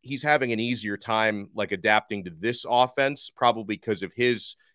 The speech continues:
experience levels and his growing intelligence at quarterback, because this is gonna be the third different offense that he's played in at Miami. But, you know, the older and more mature he gets, the easier it is for him to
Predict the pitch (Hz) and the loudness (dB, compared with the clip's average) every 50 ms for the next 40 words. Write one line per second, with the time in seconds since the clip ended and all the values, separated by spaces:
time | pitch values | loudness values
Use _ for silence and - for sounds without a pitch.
0 | - 95 98 - - - - 127 117 117 110 107 104 - - 104 110 104 101 95 | -14 -14 -12 -12 -12 -8 -6 -4 -2 -2 -2 -2 -4 -4 -2 0 2 2 2 2
1 | 104 101 90 - 90 90 110 104 - - 117 110 104 104 101 98 90 87 - 110 | -2 -2 -4 -6 -12 -10 -10 -10 -8 -2 0 0 0 0 -2 -4 -6 -4 -2 -2
2 | 101 101 101 85 - 98 90 - - 80 _ - - 101 101 92 92 82 95 92 | 0 0 -2 -4 -6 -8 -8 -8 -12 -14 _ -8 -4 -4 -4 -4 -2 -2 0 0
3 | 92 90 - _ - 90 92 95 87 - 127 127 - 120 104 - - 104 98 82 | 0 0 -2 _ -14 -10 -10 -10 -8 -6 -8 -8 -8 -10 -10 -6 -4 -4 -4 -4
4 | 95 95 85 80 82 - - - 113 110 110 107 107 95 92 - _ _ - _ | -6 -8 -6 -8 -10 -12 -6 -2 0 0 0 0 0 -2 -4 -10 _ _ -20 _
5 | _ _ _ - 113 110 - - 104 92 92 95 101 101 - 95 90 87 - - | _ _ _ 2 2 2 2 2 2 4 6 4 4 4 2 -2 -2 -2 -2 -8
6 | 95 85 87 95 87 - - - 98 95 92 87 85 82 82 - 92 90 - - | -10 -8 -8 -8 -10 -8 -4 0 0 2 2 0 -2 -4 -4 -2 -2 -2 -2 -2
7 | 90 87 82 85 95 95 92 87 82 78 73 - 90 85 82 _ _ _ - 120 | -6 -4 -4 -2 -2 -2 -2 -4 -6 -10 -10 -8 -8 -8 -8 _ _ _ -6 -4
8 | 104 87 80 82 98 98 101 110 113 107 107 104 98 92 90 90 92 95 95 95 | -2 -2 -2 -4 -4 -2 0 0 0 2 2 2 2 0 -2 -2 -2 -2 -2 -2
9 | 90 87 - - - 113 98 85 92 95 87 90 104 95 95 - - 92 85 - | -2 -4 -8 -6 -4 -2 -2 -2 -4 -8 -4 0 0 0 0 -2 -8 -12 -12 -8
10 | 104 104 104 95 82 92 90 90 90 95 92 - - - 85 85 90 87 76 80 | -6 -6 -6 -6 -6 -4 -4 -2 0 -2 -2 -4 -6 -14 -10 -8 -8 -6 -6 -8
11 | 78 | -8